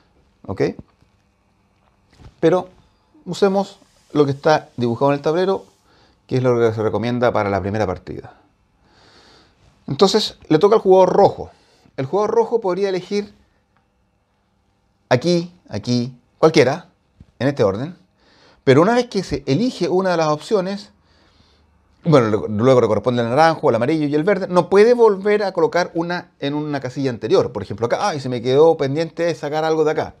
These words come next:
No. Tiene que planificar muy bien, esta parte es muy interesante, tiene que planificar muy bien qué es lo que necesita e ir avanzando lentamente o rápidamente. Ahora, si avanzas lentamente, significa que vas a poder colocar tus diez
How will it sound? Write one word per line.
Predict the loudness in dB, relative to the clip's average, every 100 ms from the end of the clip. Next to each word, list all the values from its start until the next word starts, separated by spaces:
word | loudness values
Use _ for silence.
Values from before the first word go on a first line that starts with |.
| _
No. | -12 -10 -10 -12 _ _ _ -20 -20 -20 -20 -20 -20 _
Tiene | 2 4
que | 2
planificar | 2 0 0 0
muy | 2 0
bien, | -2
esta | -2 -4
parte | -2
es | -4
muy | -4
interesante, | -4 -4 -6 -6
tiene | -4
que | -4
planificar | -2 -4 0 0
muy | 0 -2
bien | 0 0 -2 -14 _ _ _ _ _ _ _ _ _ _ _ -20 -2
qué | 0
es |
lo | 2
que | 0
necesita | -2 -4 -6 -2 -2 -2 _
e | 0
ir | 4
avanzando | 4 2 -2 -2 -2 -4
lentamente | -2 -2 -2 -4 -4 -6 -6 -8 -4
o | 4 4 4
rápidamente. | 0 0 0 -2 -4 -12 -20 -20 _
Ahora, | 2 2 0 -8 _ _ -20 -20 -20 _
si | -16 -2 -2 2
avanzas | 4 4 0 -2
lentamente, | 0 0 -2 -4 -4 -6 -10
significa | -8 -10 -8 -6
que | -2
vas | -2 -2
a | -2
poder | -2 -2
colocar | -2 -4 -4
tus | -8 -12 -6
diez | 2 2 0 -10